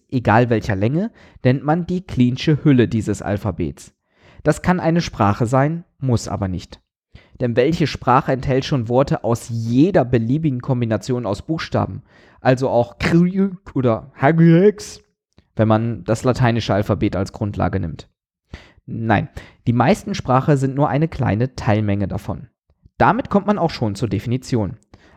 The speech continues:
Eine formale Sprache ist eine Teilmenge der Kleensche Hülle über einem gegebenen Alphabet. Boom, fertig. So einfach diese Definition klingt, sie ist wichtig als formale Beschreibung,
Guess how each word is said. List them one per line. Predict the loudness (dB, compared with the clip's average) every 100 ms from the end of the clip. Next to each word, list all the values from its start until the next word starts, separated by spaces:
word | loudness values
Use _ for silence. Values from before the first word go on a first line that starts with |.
| _
Eine | 0 0
formale | -2 -2 2 2 0
Sprache | -6 0 0 0
ist | -4 -2
eine | -6 -6
Teilmenge | -4 -2 0 0 0 2
der | 0
Kleensche | 0 -2 -2 -2 -2
Hülle | 2 2 0
über | 0 -2
einem | 0 0 -2
gegebenen | -6 -2 0 2 -2 -2
Alphabet. | -4 -2 0 2 0 -2 _ _
Boom, | 2 2 -4 _
fertig. | 0 2 2 -8 -14 _ -20 _ _ _ _ _ -2
So | 2
einfach | 2 2 0
diese | 2 2 2
Definition | 0 0 -2 -2 -2 -2 0
klingt, | 0 0 -2 _ -20 _
sie | 0
ist | 0 2
wichtig | 0 2 0 0
als | -2
formale | -2 0 2 0
Beschreibung, | 0 -4 0 0 0 -6